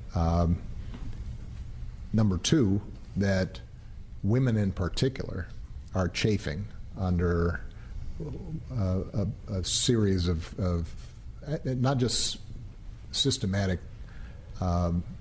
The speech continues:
discrimination against women and, and, and subjugation of women, but, um,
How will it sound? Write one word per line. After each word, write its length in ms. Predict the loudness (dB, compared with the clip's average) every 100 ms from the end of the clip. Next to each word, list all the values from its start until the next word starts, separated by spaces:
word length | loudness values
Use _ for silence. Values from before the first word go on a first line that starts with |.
| -12 -12 -10 -10 -8 0
discrimination 720 | 0 4 4 6 4 2 0
against 380 | 2 2 0 0
women 340 | 0 0 -2 -4
and, 200 | -2 -2 0
and, 320 | 0 0 0
and 340 | 0 0 -2 -4 -10 -10 -10 -12 -10 -4
subjugation 600 | 2 2 4 4 2 2
of 100 | 0
women, 280 | 2 2 2
but, 260 | 2 2 2 -4 -4
um, 360 | 0 2 2